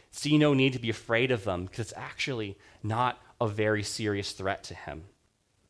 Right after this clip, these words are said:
Now, God laughing and mocking the conspiracy of these human kings, it can feel a little cold and distant to think about God laughing at something that would make us afraid.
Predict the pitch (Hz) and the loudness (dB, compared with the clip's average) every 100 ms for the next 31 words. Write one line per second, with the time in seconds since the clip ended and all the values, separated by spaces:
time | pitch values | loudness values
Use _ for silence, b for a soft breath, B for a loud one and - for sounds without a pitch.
0 | _ _ B B 139 131 127 117 143 151 | _ _ B B 4 6 6 2 4 6
1 | 175 135 139 170 - 147 117 113 123 151 | 6 4 4 2 0 2 2 4 2 0
2 | 123 113 135 - b b b 123 131 - | -2 -2 -4 -8 b b b -4 -4 0
3 | 131 127 127 135 120 117 123 127 123 98 | 2 4 2 0 0 0 0 0 0 -4
4 | 95 95 - 185 160 - 147 170 196 151 | -4 -6 -4 -2 -2 0 4 6 6 4
5 | 131 135 - - 117 113 98 98 - - | 2 2 0 0 0 0 -2 -2 -4 -8
6 | _ - b b 127 131 120 123 113 110 | _ -20 b b -2 -2 0 0 0 2
7 | 110 113 107 110 117 120 101 - 117 107 | 4 4 4 2 0 -4 -4 -2 -2 0
8 | 95 98 104 - 101 104 - 95 92 90 | -2 -2 -6 -10 -12 -12 -10 -8 -8 -10